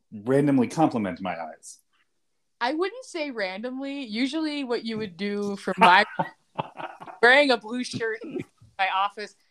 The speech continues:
Speaker 2: and you would whip off your glasses dramatically and leave. "Huh? Check this out. Huh?"
Speaker 1: <laughs> Shut the fuck up. Okay, I'll make a deal with you. <clears throat> I'll make a deal. Are you ready?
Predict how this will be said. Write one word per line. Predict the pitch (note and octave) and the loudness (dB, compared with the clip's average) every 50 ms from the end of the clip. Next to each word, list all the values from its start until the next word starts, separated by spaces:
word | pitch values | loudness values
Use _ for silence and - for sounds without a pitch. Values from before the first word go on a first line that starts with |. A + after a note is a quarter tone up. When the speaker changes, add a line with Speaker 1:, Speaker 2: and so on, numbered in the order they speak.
| _ _ - | _ _ -14
Speaker 2:
and | G#3 G3+ G3+ | -12 -10 -6
you | A3 G#3+ | -4 -4
would | G#3 G#3 F#3+ | -4 -4 -2
whip | F#3+ A3 C#4 - | -2 -2 0 0
off | D#4 D4 D4 D4 | 0 0 0 -2
your | C#4 B3+ | -6 -8
glasses | A3 A#3 A3 A3 A3+ A3 A#3+ A#3+ A3 | -4 -2 -2 -2 -4 -6 -10 -14 -12
dramatically | - G#3 G3+ G3+ G#3 G#3 G#3 G#3 A3 G#3 G3 | -12 -12 -10 -10 -10 -10 -12 -12 -10 -10 -8
and | G3 G3 G3 | -6 -6 -4
leave. | G3+ G#3+ A3 A3 - - _ _ _ _ - F#3+ - - _ _ _ - - | -4 -4 -6 -6 -8 -14 _ _ _ _ -10 -10 -10 -10 _ _ _ -4 2
"Huh? | - C#4+ F4+ A#4+ D5+ - - - _ _ | 4 6 6 6 4 2 -2 -16 _ _
Check | - F4+ F#4 F4+ - | 0 0 2 2 0
this | A4 C5+ C5 - B4+ F4+ | -6 -6 -4 -2 0 2
out. | D4 A3+ F#3 F3+ _ - | 2 0 -2 -6 _ -8
Huh?" | - B3+ C#4+ E4 E4+ - D5+ - - - | -4 0 4 6 6 6 6 2 -2 2
Speaker 1:
<laughs> | - B3 - - - C#4 - - - - - - - _ - - - _ _ - A3+ - - | 2 2 2 4 2 2 2 2 0 -2 -4 -4 -4 _ -10 -10 -10 _ _ -16 -16 -14 -14
Shut | - - - E3+ - - | -14 -10 -10 -10 -6 -2
the | - F3 - - - | 0 0 0 -2 -6
fuck | - D#3 - - - - - | -6 -6 -6 -6 -8 -8 -4
up. | - - - - - _ _ _ _ _ - - F#4+ F#4 F4+ F4 - - - - | -4 -4 -4 -6 -20 _ _ _ _ _ -8 -6 -4 -4 -4 -8 -8 -4 2 4
Okay, | F#3+ F#3+ F3+ E3+ C3+ - - - - _ - | 6 6 8 6 6 4 0 -6 -10 _ 2
I'll | D3+ F3 | 4 4
make | F#3 G3+ G3+ F#3+ | 4 4 0 0
a | G3+ | 0
deal | E3+ E3+ D#3+ C#3 A#2 | 0 0 0 0 -2
with | A2+ G#2+ | -4 -6
you. | G#2 G2+ F2+ E2 _ _ _ - | -8 -10 -12 -12 _ _ _ -4
<clears throat> | - G#3 G3 E3+ C#3 A2 _ _ _ _ _ _ _ - D4+ _ _ _ _ _ _ _ _ _ - D4 _ _ _ _ _ _ C#4 _ _ _ _ _ _ _ _ _ _ - | -2 0 0 -2 -4 -8 _ _ _ _ _ _ _ -20 -20 _ _ _ _ _ _ _ _ _ -20 -20 _ _ _ _ _ _ -20 _ _ _ _ _ _ _ _ _ _ -6
I'll | A#2+ A#2+ | -4 -2
make | C#3 C#3+ C3 | 0 0 0
a | C3 | -2
deal. | B2 A#2 A2 G2 F#2+ | -2 -2 -2 0 0
Are | F#2+ | 0
you | G2 G2+ | 0 0
ready? | G2 G2+ G#2+ A#2 D3+ F#3+ - | 0 2 2 2 0 -2 -4